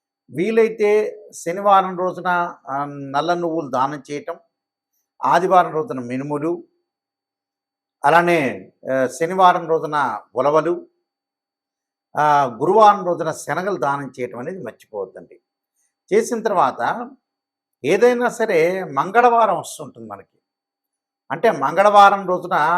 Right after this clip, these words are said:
మంగళవారం రోజున కానీ, వీలైతే మృగశిర,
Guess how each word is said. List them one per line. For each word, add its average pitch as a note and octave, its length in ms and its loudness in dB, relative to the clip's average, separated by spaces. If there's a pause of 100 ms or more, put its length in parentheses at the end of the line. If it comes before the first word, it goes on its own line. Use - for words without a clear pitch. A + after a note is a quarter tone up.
(360)
మంగళవారం F#3 600 2
రోజున E3 300 -4
కానీ, D3 500 -6 (720)
వీలైతే F#3 340 2
మృగశిర, F#3 640 0